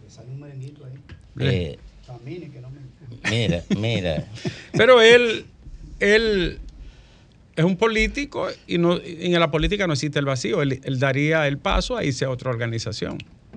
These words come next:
Speaker 3: en este caso, ¿no? Y Alejandro, eh, a ver, Abinader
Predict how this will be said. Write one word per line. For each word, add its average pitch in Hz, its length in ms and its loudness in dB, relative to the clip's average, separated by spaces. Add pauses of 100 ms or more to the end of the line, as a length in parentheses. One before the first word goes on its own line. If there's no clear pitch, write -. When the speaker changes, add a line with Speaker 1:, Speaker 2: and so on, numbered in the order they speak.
(800)
Speaker 3:
en 135 140 0
este 120 240 -4
caso, - 420 -4
¿no? 233 220 -8 (800)
Y 247 360 -2
Alejandro, 220 960 2 (2000)
eh, 180 380 -2
a 180 100 0
ver, 214 440 4
Abinader 196 720 4